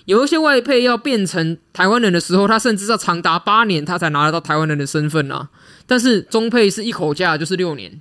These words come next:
就让你拿到，哦，这个是，这个是很明-，明显的法律规定。再来，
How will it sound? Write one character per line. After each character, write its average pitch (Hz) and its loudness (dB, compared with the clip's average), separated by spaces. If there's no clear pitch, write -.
就 202 0
让 180 0
你 147 -10
拿 123 -10
到， - -10
哦， 131 -12
这 190 -2
个 277 2
是， 220 -2
这 359 0
个 233 2
是 240 0
很 185 -2
明-， 170 2
明 196 2
显 190 -2
的 147 -4
法 143 -4
律 170 2
规 151 0
定。 147 -4
再 247 0
来， 165 0